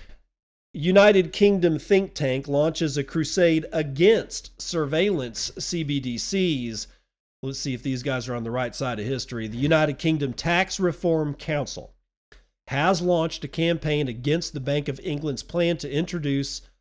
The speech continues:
a central bank digital currency. The nonprofit organization warns that such a move could seriously harm individual privacy and lead to intrusive changes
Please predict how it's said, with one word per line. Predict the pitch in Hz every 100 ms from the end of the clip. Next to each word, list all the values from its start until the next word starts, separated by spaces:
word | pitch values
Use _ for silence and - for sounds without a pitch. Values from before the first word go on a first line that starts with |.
| _
a | 127
central | 160 151 147
bank | 135 135 113
digital | 127 113 107
currency. | 165 151 98 82 - - _ _ _
The | 135
nonprofit | 143 143 131 156 143 151
organization | 151 135 131 131 143 147 127
warns | 139 147 165 160 113
that | 131 135
such | - 131 127
a | 135
move | 143 143
could | 127 -
seriously | 151 143 135 -
harm | 117 165 151 131
individual | 127 113 127 117 104
privacy | - 160 160 151 151 127
and | 117
lead | 135 139
to | - 127
intrusive | 110 - 185 - 131
changes | - 180 175 160 165